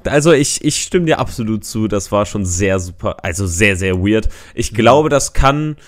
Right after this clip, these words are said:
Speaker 1: vielleicht noch interessa-, äh, interessanter werden im nächsten Film, weil die so ein bisschen dieses, dass er vielleicht ein Guter werden kann, angeteased haben.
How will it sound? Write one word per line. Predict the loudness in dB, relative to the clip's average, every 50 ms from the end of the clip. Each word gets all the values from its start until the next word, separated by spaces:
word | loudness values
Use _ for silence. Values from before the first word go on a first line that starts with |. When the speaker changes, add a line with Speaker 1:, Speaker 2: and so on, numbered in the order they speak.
| -20 -20 -20 _ _
Speaker 1:
vielleicht | -16 -4 2 2 2 2 2 -2
noch | -4 -4
interessa-, | -4 -2 0 0 0 0 0 0 0 2
äh, | 4 4 4 4 4 2
interessanter | 0 -4 -6 -6 -4 -2 -2 0 0 0 2
werden | 2 2 2 0
im | -4 0
nächsten | 0 0 0 -2 -4 -8
Film, | -2 0 0 2 4
weil | 2 2 2
die | 2
so | 0 0
ein | 0 2
bisschen | 2 0 2 2 0 -2
dieses, | -2 -4 -2 -2 0 0 -2 -4 -6 -10 -14 -20 -20 _ _ _ _
dass | -2 -2 -2 -2 -4 _
er | 4 4 4
vielleicht | 4 2 2 2 2 2 0 -6
ein | -6
Guter | -6 -6 -6 -2 0 -2 0
werden | 0 0 0 -2 -4
kann, | -6 -6 -8 -6
angeteased | -6 -6 -6 -4 -6 -6 -6 -6 -8 -8 -6 0 2 2
haben. | 4 4 2 0 -4 -10